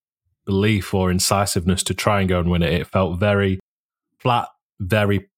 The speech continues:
passive. And, uh, don't get me wrong, I think Blackpool set up well to, to sort of combat anything that we were trying to do, but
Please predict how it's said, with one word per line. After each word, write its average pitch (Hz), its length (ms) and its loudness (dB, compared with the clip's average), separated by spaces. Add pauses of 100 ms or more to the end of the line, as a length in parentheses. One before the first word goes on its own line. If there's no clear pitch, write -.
passive. 107 560 -2 (560)
And, 95 380 0 (600)
uh, - 100 -4
don't 107 220 0
get 95 120 0
me 101 80 2
wrong, 107 140 2
I 98 40 2
think 107 260 -4
Blackpool 104 400 0
set 98 240 0
up 87 120 -2
well 101 460 0 (400)
to, 95 160 2 (160)
to 95 200 2
sort 95 240 2
of 90 200 -6
combat 98 360 0
anything 98 300 -2
that 90 100 0
we 95 100 2
were 92 60 2
trying 98 220 0
to 90 80 0
do, 127 260 0
but 95 320 -2